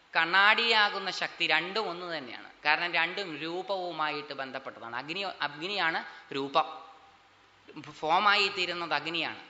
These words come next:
ആ അഗ്നിയെ പ്രതിബിംബിക്കാൻ സഹായിക്കുന്നതാണ് കണ്ണാടി. അപ്പോൾ ശിവൻ, ശിവനാകുന്ന ശക്തി അത് കണ്ണാടി, അതിൽ നോക്കുമ്പോൾ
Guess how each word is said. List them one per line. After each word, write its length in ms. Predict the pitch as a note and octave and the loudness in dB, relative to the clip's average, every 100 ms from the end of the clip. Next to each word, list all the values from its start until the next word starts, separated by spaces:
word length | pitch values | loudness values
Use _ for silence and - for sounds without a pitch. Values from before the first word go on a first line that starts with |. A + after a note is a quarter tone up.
| - - - | -20 -8 4
ആ 420 | E3+ G#3+ A3+ F3+ | 8 10 10 8
അഗ്നിയെ 440 | F3+ F3+ G#3+ A3 | 4 0 -2 -2
പ്രതിബിംബിക്കാൻ 920 | A3 F#3 F3 G#3 G#3 G3+ G3+ G#3+ G#3 A3+ | -2 -2 -2 -2 -4 -4 -4 2 2 2
സഹായിക്കുന്നതാണ് 880 | F#3+ E3+ F#3 G3 F#3+ F#3 E3+ E3+ F#3 | -2 2 2 2 -2 -4 -2 -2 -4
കണ്ണാടി. 440 | D3 C3+ C3+ A2+ - - - - - - | -4 -2 -2 -4 -12 -20 -20 -20 -20 -4
അപ്പോൾ 200 | D#3 G3 | -2 -2
ശിവൻ, 540 | F3+ - F3 F#3+ A#3+ C#4 - - - | -4 -4 0 2 2 -2 -14 -16 -6
ശിവനാകുന്ന 840 | F#3+ F3+ G3+ G#3 G#3+ G#3+ A3+ B3 D4+ - | 0 2 6 6 6 4 2 2 0 -2
ശക്തി 560 | - F3 - - A3 C#3 - - | -2 -2 -4 -10 -10 -10 -12 -6
അത് 100 | F#3 | 0
കണ്ണാടി, 440 | F#3+ E3+ D#3+ C#3 A#2 | 0 2 2 2 -2
അതിൽ 260 | C#3 F3 G3 | -2 -2 0
നോക്കുമ്പോൾ 680 | E3 D#3+ F3 E3+ F3 A3+ | -2 -2 -4 -4 -2 -4